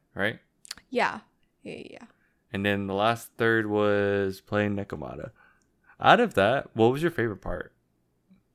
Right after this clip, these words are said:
Speaker 2: Part of the Aoba Josai. Just because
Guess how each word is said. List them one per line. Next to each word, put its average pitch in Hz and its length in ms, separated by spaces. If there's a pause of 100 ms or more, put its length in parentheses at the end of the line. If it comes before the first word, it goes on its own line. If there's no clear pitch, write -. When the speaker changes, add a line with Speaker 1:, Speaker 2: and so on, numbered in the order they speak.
(1800)
Speaker 2:
Part 359 200
of 359 60
the 277 60
Aoba 220 460
Josai. 214 680 (720)
Just 311 340
because 254 840